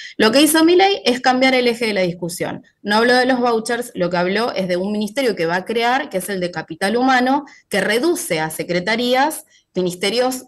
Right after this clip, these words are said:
como el de educación, como el de salud, como el de trabajo. O sea, tres temas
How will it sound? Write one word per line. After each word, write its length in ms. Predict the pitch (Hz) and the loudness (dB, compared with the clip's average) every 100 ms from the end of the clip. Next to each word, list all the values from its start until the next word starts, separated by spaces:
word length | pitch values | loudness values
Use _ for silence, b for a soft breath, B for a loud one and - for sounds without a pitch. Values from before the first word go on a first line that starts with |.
| _ | _
como 220 | 156 156 | -8 -4
el 80 | 160 | -2
de 60 | |
educación, 680 | 160 165 190 - 240 269 277 _ _ - | -2 0 -2 0 2 2 -2 _ _ -6
como 200 | 160 160 | -4 -2
el 80 | |
de 80 | 160 | -4
salud, 480 | 170 170 202 240 - | -2 0 2 0 -2
como 240 | 160 151 | -6 -4
el 80 | 156 | -4
de 100 | - | -2
trabajo. 520 | 165 247 311 - - | 0 4 4 2 -4
O 140 | 120 - B B B B | -8 -8 B B B B
sea, 320 | 160 160 - _ _ | -4 -4 -6 _ _
tres 300 | - 466 539 | 2 4 4
temas 560 | - 453 508 220 175 - | 4 4 4 4 2 -6